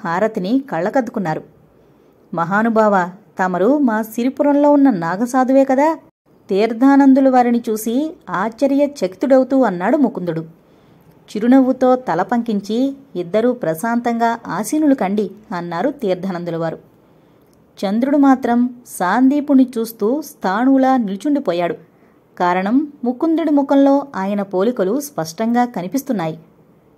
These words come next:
"అయ్యా, తమరెవరు? మిమ్మల్ని చూస్తుంటే మా ముకుందుణ్ణి చూస్తున్నట్టే ఉంది."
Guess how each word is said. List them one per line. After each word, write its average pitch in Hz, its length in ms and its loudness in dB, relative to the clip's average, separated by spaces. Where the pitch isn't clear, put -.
"అయ్యా, 175 440 -4
తమరెవరు? 247 560 2
మిమ్మల్ని 233 480 0
చూస్తుంటే 233 720 0
మా 208 220 -2
ముకుందుణ్ణి 285 720 0
చూస్తున్నట్టే 262 480 0
ఉంది." 269 400 4